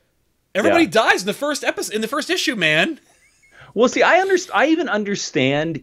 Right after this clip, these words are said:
Speaker 2: staying in the town for the first season. We're going into Preacher spoilers. It's not animated at all. Sorry, folks.
Speaker 1: Sorry, everybody.
Speaker 2: Uh, but, uh, when, when they stay in the town, I don't have any problem with that because I'm fine with that because, you know, it's budget. You have to think about the budget with a T V show. You, you, we can't,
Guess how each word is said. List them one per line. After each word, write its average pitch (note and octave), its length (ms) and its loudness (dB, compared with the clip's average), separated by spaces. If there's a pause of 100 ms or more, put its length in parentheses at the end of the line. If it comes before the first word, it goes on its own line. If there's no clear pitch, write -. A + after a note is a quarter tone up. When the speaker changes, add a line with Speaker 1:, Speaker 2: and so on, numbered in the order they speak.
(120)
Speaker 2:
staying C3+ 460 -2
in C3+ 100 -2
the A#2 60 -2
town A#2 520 -4
for C3+ 80 -6
the B2 80 -6
first B2+ 240 0
season. C3+ 260 -2
We're D#3+ 60 -4
going G#3 220 4
into A#2+ 140 4
Preacher A2+ 280 0
spoilers. F#2+ 320 -2
It's G#2+ 100 -10
not B2+ 140 0
animated G2+ 380 -2
at E2+ 40 -6
all. F2 200 2
Sorry, G2 280 0
folks. E2 140 0
Speaker 1:
Sorry, F3+ 200 6
everybody. D#3 280 -2
Speaker 2:
Uh, C3 280 4 (600)
but, E3+ 180 6
uh, D3 340 6 (520)
when, F#3 300 -2
when G#3+ 120 0
they A3 80 2
stay C#4 220 0
in F4+ 60 -2
the - 60 2
town, G3+ 280 0
I F3 100 2
don't A3 120 0
have G3 140 4
any F3 100 -6
problem C3+ 320 2
with D#3+ 120 -8
that F#3 220 0
because D#3+ 320 0
I'm D#3 160 0
fine F3 280 -2
with D#3+ 140 -4
that C3 220 2
because, A#2+ 600 0 (320)
you A3 100 -4
know, F#3 120 0
it's G3+ 120 2
budget. F#3+ 400 2
You B2+ 80 -4
have E3+ 80 -2
to G3 60 -10
think G#3 160 -2
about G3+ 160 -2
the D#3+ 60 -10
budget C3+ 300 2
with B2+ 120 -6
a - 20 -20
T B2 140 -6
V A#2+ 100 -4
show. G#2+ 380 2
You, C#3+ 360 -4
you, D3 80 -2
we C#3+ 80 2
can't, G3 300 0